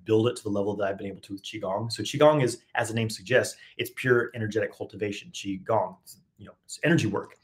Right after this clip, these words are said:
Um, and so for me, yoga is more of a physical practice. It's more like,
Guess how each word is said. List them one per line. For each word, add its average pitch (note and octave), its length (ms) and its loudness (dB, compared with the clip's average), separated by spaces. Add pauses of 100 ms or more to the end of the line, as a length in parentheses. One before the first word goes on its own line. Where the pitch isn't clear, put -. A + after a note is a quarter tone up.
(720)
Um, B2+ 500 4
and C3+ 180 2
so C3 480 4
for D3 120 2
me, E3+ 100 4
yoga D#3 280 8
is B2+ 100 4
more B2 160 4
of G#2+ 60 0
a - 40 -4
physical A2+ 400 0
practice. B2+ 360 4
It's - 120 -8
more G#2+ 160 2
like, G2 300 -2